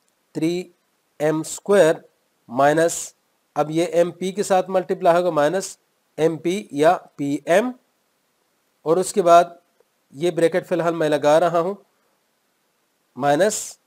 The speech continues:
अब ब्रैकेट की ज़रूरत हम यहाँ पर पड़ेगी, शुरू में वैसे नहीं पड़ रही थी। तो अब ये M मल्टीप्लाई होगा तो ये आ जाएगा सिक्स पी एम, और ये M के साथ मल्टीप्लाई होगा तो प्लस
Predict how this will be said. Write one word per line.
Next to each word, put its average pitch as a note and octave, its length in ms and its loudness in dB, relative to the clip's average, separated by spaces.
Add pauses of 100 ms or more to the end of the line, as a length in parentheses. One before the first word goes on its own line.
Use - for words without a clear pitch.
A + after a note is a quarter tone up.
(220)
अब E3+ 100 8
ब्रैकेट E3 360 0
की F#3 80 -6
ज़रूरत E3+ 340 -4
हम F3+ 160 -2
यहाँ E3 200 2
पर F#3 140 -2
पड़ेगी, D#3 360 -2
शुरू D#3+ 240 -4
में D3+ 120 -2
वैसे C#3+ 340 -4
नहीं C#3+ 160 -2
पड़ C3+ 180 -2
रही C#3 140 0
थी। F#3+ 180 -8 (480)
तो D3+ 60 -6
अब E3+ 180 0
ये F#3+ 180 -4
M E3+ 120 -2
मल्टीप्लाई F#3 480 0
होगा E3+ 220 2
तो F3+ 120 -6
ये F3+ 100 -6
आ D3 160 -2
जाएगा D3 360 -2 (480)
सिक्स - 560 -8 (520)
पी E3 340 -6 (160)
एम, F3+ 300 2 (1400)
और D#3+ 220 4
ये E3 300 -4
M E3+ 180 -2
के G3 80 -4
साथ F#3 280 0
मल्टीप्लाई E3 440 0
होगा E3+ 180 0
तो F3+ 140 -2
प्लस E3 440 -2